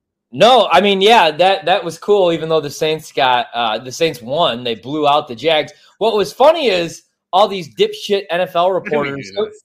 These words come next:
Speaker 1: it was the N F L reporters against, uh, sports gamblers again, because the line, you know, was two and a half. The Saints were two and a half point favorites, pretty much telling you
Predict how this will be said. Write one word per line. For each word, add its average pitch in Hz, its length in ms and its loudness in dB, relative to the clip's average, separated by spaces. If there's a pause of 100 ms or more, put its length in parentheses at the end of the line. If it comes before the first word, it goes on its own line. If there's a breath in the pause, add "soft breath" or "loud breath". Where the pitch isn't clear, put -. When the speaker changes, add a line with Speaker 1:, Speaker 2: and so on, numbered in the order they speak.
(140)
Speaker 1:
it 226 80 -2
was 220 180 -2
the 196 140 -6
N 220 120 -2
F 233 120 -8
L 226 160 -2
reporters 208 720 -4
against, 160 540 -10 (260)
uh, 147 180 -2
sports 185 440 -8
gamblers 127 560 -12
again, 104 320 -16
because 127 200 -20
the 156 100 -10
line, 156 580 -6 (440)
you 151 60 -20
know, 156 140 -6
was 143 180 -14
two 185 220 -8
and 170 100 -8
a 151 60 -8
half. 156 400 -6
The 131 60 -20
Saints 151 340 -14
were 131 80 -14
two 160 160 -16
and 151 100 -10
a - 20 -6
half 143 220 -6
point 131 240 -12
favorites, 113 460 -10
pretty 156 160 -12
much 127 200 -14
telling 143 400 -10
you 107 160 -14